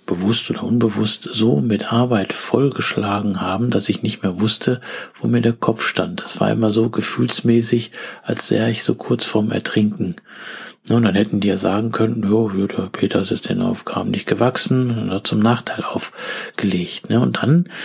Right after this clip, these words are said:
ähm, arbeitet man immer so ein bisschen unter Anspannung, kritisieren öfters, ja, und dann suchten die fleißig nach Fehlern. Ja, und das ist so, die verwenden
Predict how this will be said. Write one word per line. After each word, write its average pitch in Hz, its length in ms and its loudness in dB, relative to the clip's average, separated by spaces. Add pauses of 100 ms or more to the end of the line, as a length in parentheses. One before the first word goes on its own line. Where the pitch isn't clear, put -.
(380)
ähm, 127 880 0
arbeitet 113 480 2
man 101 140 0
immer 101 180 -2
so 101 100 -6
ein 101 40 -2
bisschen - 240 -2
unter 90 160 0
Anspannung, 127 760 0 (580)
kritisieren 113 640 2
öfters, 120 480 2
ja, 135 100 4
und 98 200 0
dann - 180 -4
suchten 113 420 0
die 123 120 0
fleißig 98 500 -2
nach 110 200 0
Fehlern. 127 480 -2 (1120)
Ja, - 80 0
und 107 160 4
das 82 180 -4
ist - 240 -6
so, 95 380 4 (1040)
die - 180 0
verwenden 143 1120 0